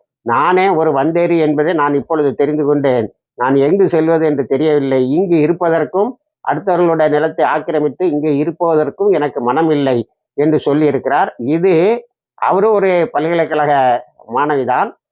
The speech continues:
ஆனா இஸ்ரேல்ல இராணுவத்துல நான் இருக்கிறேன்னு சொன்னவா, இப்ப இதை புரிஞ்சுக்கிட்டு இராணுவத்திலிருந்து வெளியே வந்து விட்டாள்.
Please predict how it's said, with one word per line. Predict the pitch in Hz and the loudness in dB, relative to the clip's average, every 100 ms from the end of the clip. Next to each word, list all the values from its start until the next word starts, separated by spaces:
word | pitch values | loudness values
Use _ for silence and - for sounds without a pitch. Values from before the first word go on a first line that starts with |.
| _ | _
ஆனா | - 147 160 202 233 208 | -2 0 2 2 0 0
இஸ்ரேல்ல | 151 196 175 160 175 | -4 -2 -2 0 0
இராணுவத்துல | 202 165 180 175 135 160 202 226 - | 0 0 0 -2 -2 0 0 0 -4
நான் | 143 156 | -2 0
இருக்கிறேன்னு | 151 165 170 165 160 151 | 0 -2 -2 -2 -2 -2
சொன்னவா, | 135 127 123 131 214 | -4 -2 0 0 0
இப்ப | 151 - 170 | -4 -4 -2
இதை | 160 190 - | 0 0 0
புரிஞ்சுக்கிட்டு | 190 208 185 147 196 | -2 2 0 0 0
இராணுவத்திலிருந்து | 170 165 185 156 143 143 151 190 | 0 0 -2 -2 -2 -4 -2 -2
வெளியே | 143 151 | 0 0
வந்து | 127 110 110 | -2 -4 -8
விட்டாள். | 98 113 117 127 131 | -4 -2 0 0 -2